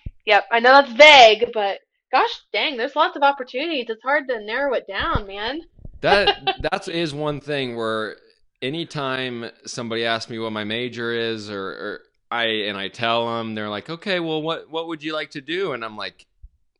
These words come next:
Speaker 2: I just
Speaker 1: I
Speaker 2: te-,
Speaker 1: don't
Speaker 2: I would,
Speaker 1: know.
Speaker 2: I tell 'em, "I'll get a job in industry." That's the easiest thing that I'll tell 'em.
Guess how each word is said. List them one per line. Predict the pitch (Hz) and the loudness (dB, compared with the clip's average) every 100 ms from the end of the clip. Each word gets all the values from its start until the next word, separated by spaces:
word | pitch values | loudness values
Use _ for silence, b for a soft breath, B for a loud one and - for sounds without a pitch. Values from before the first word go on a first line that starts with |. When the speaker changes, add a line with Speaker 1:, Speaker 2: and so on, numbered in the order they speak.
| _ - | _ -2
Speaker 2:
I | 160 | -2
just | 185 - - | 0 -4 2
Speaker 1:
I | 359 | 6
Speaker 2:
te-, | |
Speaker 1:
don't | 523 330 | 6 8
Speaker 2:
I | |
would, | 277 | 8
Speaker 1:
know. | 311 330 381 605 | 10 10 10 8
Speaker 2:
I | 156 | 6
tell | - 185 | 2 2
'em, | 170 - | 2 2
"I'll | 147 | 0
get | 151 160 | 0 -4
a | 151 | -2
job | - 139 135 | 0 0 0
in | 131 | -4
industry." | 127 123 117 - 101 | -6 -6 -10 -8 -8
That's | 92 143 - | -2 -4 -2
the | 160 | -2
easiest | 143 156 143 147 - | -2 -2 -4 -8 -6
thing | 147 127 | -8 -4
that | |
I'll | 113 | -6
tell | - 117 | -4 -6
'em. | 101 | -6